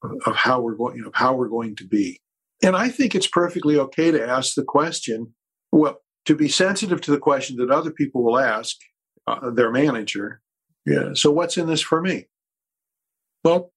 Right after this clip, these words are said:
I think you need to be able to answer that. And it's really probably not so much what's, what's in it for me or for you, but what's in it for us and,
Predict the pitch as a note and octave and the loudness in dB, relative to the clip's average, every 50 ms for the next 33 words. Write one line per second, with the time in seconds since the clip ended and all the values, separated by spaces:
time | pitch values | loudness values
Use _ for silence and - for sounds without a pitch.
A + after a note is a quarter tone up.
0 | _ _ - G#2 - - B2 A#2 A#2 B2 B2+ C#3 C#3 C#3+ C#3+ D#3+ D3+ D3+ D3+ D#3 | _ _ -6 -6 -6 -4 -4 0 2 2 2 2 2 0 0 0 2 2 0 0
1 | D#3 D3+ D3+ D3+ D#3+ F#3 G3+ - - F3 A#2 G#2+ F#2 F2 - - - - - - | 0 0 -2 -2 -2 -4 -6 -4 -4 -4 -4 -4 -6 -8 -12 -14 -10 -8 -8 -4
2 | - B2+ A#2 A#2 A#2 A2+ - - D3 D3+ D3+ C#3 - - B2+ B2 A#2+ A#2+ A2+ A2+ | -2 0 2 2 2 2 2 2 2 2 2 0 0 0 -2 0 -2 -4 -6 -4
3 | B2 B2+ C3 - - B2+ A#2+ B2 A#2+ - - - A#2+ A2+ A2 - - - _ _ | -4 -4 -4 -4 -2 -2 0 0 0 -2 0 0 0 0 0 -4 -12 -16 _ _
4 | _ _ - B2 A2+ - - B2 A#2+ A#2 - - - A2 A2 A2+ A#2+ A#2+ A#2 A2+ | _ _ -2 0 0 0 0 0 0 -2 -2 0 0 0 2 2 4 4 4 4
5 | C#3+ F3+ G3+ - - - G2+ G2 F#2+ G2 G2+ A2 C3 - _ _ _ - - _ | 2 0 -2 -6 -10 -8 -6 -4 -4 -2 -2 -4 -4 -8 _ _ _ -20 -20 _
6 | _ _ _ - B2 C3 C#3 D3 - D#3 D3+ D3+ D3+ D3+ - - - C#3 C3 B2+ | _ _ _ 0 2 2 2 2 2 2 2 2 0 -4 -8 -4 0 0 2 2
7 | B2+ D#3 G#3+ A3 - - - - - - A2+ A2+ A2+ A2+ A2+ B2 B2 | 2 0 0 -2 -4 -4 -4 -4 -2 -2 -2 -2 -2 -4 -6 -8 -10